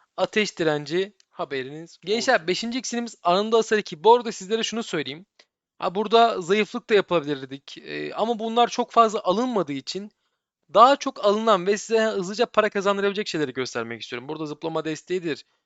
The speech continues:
Speaker 1: İşte zehiri göstereceğiz bir de zaten. Ateş direncinin patlayıcısıdır falan. Bunların tabii ki de alınmıyor. Bilginiz ol-,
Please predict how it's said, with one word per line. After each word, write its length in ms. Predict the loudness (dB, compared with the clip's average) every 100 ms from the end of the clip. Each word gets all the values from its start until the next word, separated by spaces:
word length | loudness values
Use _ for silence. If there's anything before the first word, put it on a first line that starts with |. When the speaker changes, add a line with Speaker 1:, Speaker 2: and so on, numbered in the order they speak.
| _
Speaker 1:
İşte 380 | -14 -4 -4 -4
zehiri 360 | -6 -6 -6 -6
göstereceğiz 600 | -6 -4 -6 -6 -8 -12
bir 60 |
de 60 | -6
zaten. 420 | -6 -4 -8 -10 -16 _ -14
Ateş 300 | -8 -8 -4
direncinin 300 | -4 -4 -2
patlayıcısıdır 640 | -4 -2 -6 -6 -10 -6
falan. 260 | -4 -4 -4
Bunların 240 | -8 -10
tabii 220 | -6 -8 -8
ki 80 |
de 40 | -6
alınmıyor. 540 | -2 -2 -4 -8 -12
Bilginiz 460 | -10 -10 -8 -10
ol-, 100 | -10